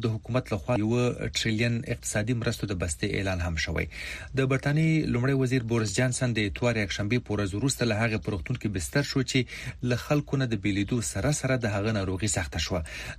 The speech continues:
د هغه دفتر ویلي چې د جانسن د روغتیايي حالت له خرابېدو سره هغه د روغتون بیړنۍ خونې ته رسول شوی، خو وینټیلیټر ورته نه دی لګول شوی. په برتانیا کې له کرونا څخه مړینې زیاتې شوي چې د ګل یا دوشنبې په ورځ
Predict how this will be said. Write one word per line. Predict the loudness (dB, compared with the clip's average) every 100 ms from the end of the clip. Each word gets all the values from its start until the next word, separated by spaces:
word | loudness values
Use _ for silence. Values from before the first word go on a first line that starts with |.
| -6 0
د | 2
هغه | 4 4
دفتر | 2 4 4
ویلي | 6 4 4
چې | 2 2 4
د | 4 4
جانسن | 2 2 0
د | 0 0
روغتیايي | 2 2 4
حالت | 2 2 -2
له | 0
خرابېدو | 0 2 2 0 2
سره | 0 0
هغه | 0 2 2 0 -14 -12 -4 0
د | 2
روغتون | 0 2 0 2
بیړنۍ | 2 2 2 2 2 -2
خونې | 0 2 2 0
ته | -4 -4 -6
رسول | -4 -2 -2 0
شوی، | 2 4 2 -2 -18 -18
خو | 0 4 4 4
وینټیلیټر | 0 2 0 0 0 0
ورته | -2 0 -2 0 0
نه | 0
دی | 0
لګول | -2 -2 -2 0
شوی. | 0 -2 -4 -12 -14 -12 -12 0
په | 2 2
برتانیا | 0 2 2 2
کې | 2
له | 0 0
کرونا | 2 2 2
څخه | 0 0 2
مړینې | 4 4 4
زیاتې | 4 2 2
شوي | 4 4 4
چې | 4 4
د | 2 4
ګل | 4
یا | 4
دوشنبې | 2 0 2 2
په | 2
ورځ | 0 0